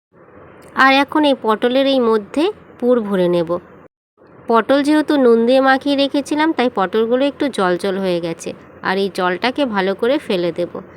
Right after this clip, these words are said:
তারপরে আমি কিছুটা আলুর পুর নিলাম। আলুর পুর নিয়ে পটলের এই মধ্যে একটু চেপে চেপে দিয়ে দেব। ভালোভাবে চেপে চেপে আমি দেব, যাতে পটলগুলো ভাজার সময় আলুর পুরগুলো বেরিয়ে না যায়। সেই জন্য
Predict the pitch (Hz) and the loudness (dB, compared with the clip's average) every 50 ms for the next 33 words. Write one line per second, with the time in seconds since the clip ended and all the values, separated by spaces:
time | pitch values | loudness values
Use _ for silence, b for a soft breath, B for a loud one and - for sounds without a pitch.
0 | B B - - - 262 269 285 285 - 320 320 330 320 311 320 330 302 - 277 | B B -20 -4 0 0 0 0 0 -2 0 0 2 2 2 0 0 -2 -2 -6
1 | 262 - 320 302 - 302 277 - - 202 196 214 220 208 - - 254 262 262 254 | -4 -4 -4 -2 0 -2 0 2 2 2 2 2 0 -2 -2 0 0 2 2 2
2 | 254 262 254 269 285 311 294 - - _ _ _ _ - - - - - - 240 | 2 0 0 0 0 -2 -4 -8 -14 _ _ _ _ -20 -20 -20 -10 -2 0 2
3 | 247 254 269 294 294 - - 311 311 302 302 311 320 302 269 254 - - 233 220 | 2 4 2 0 0 -2 0 0 0 2 2 2 2 2 2 0 0 0 -2 -2
4 | 214 - 247 254 269 269 277 277 269 247 233 226 226 208 190 - 285 320 320 - | 0 0 2 2 2 2 2 2 2 2 2 0 0 -2 -2 -2 -2 -2 -2 -4
5 | - 294 294 285 - 226 208 - 220 214 - 247 233 240 269 262 202 208 190 180 | -6 -6 -6 -2 -2 -4 -2 0 -2 -2 -2 -2 -2 0 -2 -2 -2 -2 -4 -4
6 | 170 175 175 170 175 185 180 B B B B B B - 208 202 202 226 240 269 | -2 -4 -6 -6 -6 -10 -12 B B B B B B -10 -8 -2 0 2 2 2
7 | 294 285 311 311 302 311 311 - 302 277 262 294 285 - 311 285 277 - 285 269 | 2 0 0 -2 -2 -2 -4 -2 -4 -4 -4 -4 -6 -2 -4 -4 -2 -2 -2 -2
8 | 269 269 269 277 240 247 247 247 247 285 302 - - 226 220 - 247 285 359 B | 0 0 -2 -2 0 0 0 0 0 -2 -4 -4 -4 -6 -2 -2 -2 -4 -4 B
9 | B B B B - - 226 226 214 - 269 277 262 247 269 269 269 254 214 202 | B B B B -8 -2 -2 -2 0 0 0 0 0 -2 0 0 0 0 0 -4
10 | 208 196 220 233 226 - - 262 254 269 311 381 - - 220 196 202 208 220 214 | -4 -2 -2 -4 -6 -4 -4 -2 -2 -2 -4 -6 -4 -2 -2 0 2 0 0 -2
11 | - - 254 254 254 247 233 247 269 285 349 370 254 214 208 202 208 220 240 277 | -2 -2 -2 0 0 -2 -2 -4 -2 -2 -2 0 0 0 0 2 2 0 0 0
12 | 381 440 339 220 185 175 165 160 - 170 170 180 B B B B B B B - | 0 -2 0 0 -2 -2 -4 -6 -8 -12 -12 -12 B B B B B B B -8
13 | - 285 277 277 262 302 302 302 | -2 -2 -2 0 0 -2 -2 -2